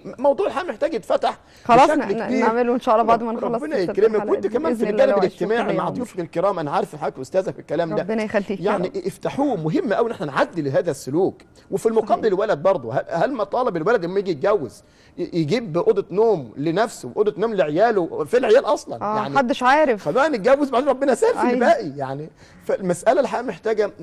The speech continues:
Speaker 1: نظرة في الموضوع.
Speaker 2: صحيح،
Speaker 1: فلو
Speaker 2: صحيح.
Speaker 1: كنت نعم يبقى معناه أنا بقول يلا نديهم بقى عشرات الآلاف عشان يشوروا من الزكاة والفقراء ما ياكلوش ويشربوا.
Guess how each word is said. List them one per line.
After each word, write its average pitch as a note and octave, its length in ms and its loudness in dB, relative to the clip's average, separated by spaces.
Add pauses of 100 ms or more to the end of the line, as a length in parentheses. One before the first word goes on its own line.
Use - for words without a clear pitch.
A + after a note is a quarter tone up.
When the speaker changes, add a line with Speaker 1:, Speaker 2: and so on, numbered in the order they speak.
(160)
Speaker 1:
نظرة F3+ 280 2
في - 100 -8
الموضوع. C#3+ 260 0
Speaker 2:
صحيح، G3 220 -6
Speaker 1:
فلو G#3+ 180 2
Speaker 2:
صحيح. - 100 -4
Speaker 1:
كنت F#3+ 200 -4
نعم A3 400 -2 (380)
يبقى F3+ 220 0
معناه G#3 180 0
أنا B3 100 0
بقول G3+ 260 2
يلا G3+ 260 4
نديهم E3+ 360 -4
بقى F#3+ 140 0
عشرات F3+ 300 -6
الآلاف F3+ 320 -4
عشان G#3 240 -6
يشوروا F#3 460 0
من E3+ 100 -4
الزكاة G3 360 -4
والفقراء F#3 400 -2
ما E3 60 -2
ياكلوش F3 260 -8
ويشربوا. C#3 420 -4